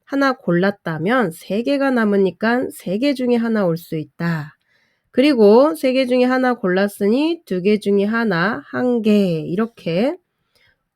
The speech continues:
곱의 법칙을 사용해서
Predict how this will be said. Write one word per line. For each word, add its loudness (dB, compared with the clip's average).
곱의 4
법칙을 0
사용해서 0